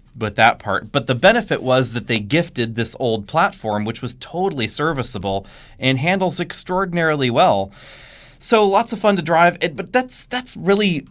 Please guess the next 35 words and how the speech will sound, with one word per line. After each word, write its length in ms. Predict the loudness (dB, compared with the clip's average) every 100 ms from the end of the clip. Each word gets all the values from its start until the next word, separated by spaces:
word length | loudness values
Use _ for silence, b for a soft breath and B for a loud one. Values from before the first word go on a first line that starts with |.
| -6
you 100 | 0
know, 80 | 2
the 100 | 0
key 280 | 0 -2 2
to 200 | 0 0
entirety, 920 | -2 -2 0 0 2 2 0 -2 -2 -2
uh, 280 | -4 -4 -4
uh, 180 | -2 -2 0
at 200 | -2 4
Dodge. 400 | 4 4 2 -2
When 100 | -6
you 60 |
take 200 | -2 -2
a 40 | 0
look 120 | -2
at 120 | -2
Durango 400 | -2 2 2 2
sales, 380 | 0 2 2 0
incredibly 640 | -2 -2 -2 -2 0 0
stable 420 | -2 0 0 0 -2
over 240 | -2 -2
the 60 | 0
last 340 | 0 0 -2
decade. 440 | -2 -2 -2 -4
It's 160 | -4 -8
pretty 380 | -10 -6 -4 -2
old 260 | -2 -2 -4
as 160 | -6
well, 360 | 0 2 0 -4 b b b
um, 280 | 4 4 2
but 220 | 0 -2
it 100 | 0
serves 340 | 0 0 0 0
a 60 |
niche, 360 | 0 0 -2